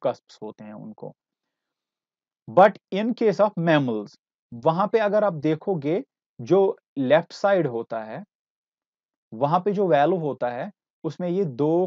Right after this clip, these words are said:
कस्प्स होते हैं, और राइट साइड से अगर आप देखोगे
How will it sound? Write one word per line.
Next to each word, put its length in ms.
कस्प्स 420
होते 200
हैं, 220
और 180
राइट 280
साइड 260
से 100
अगर 180
आप 80
देखोगे 500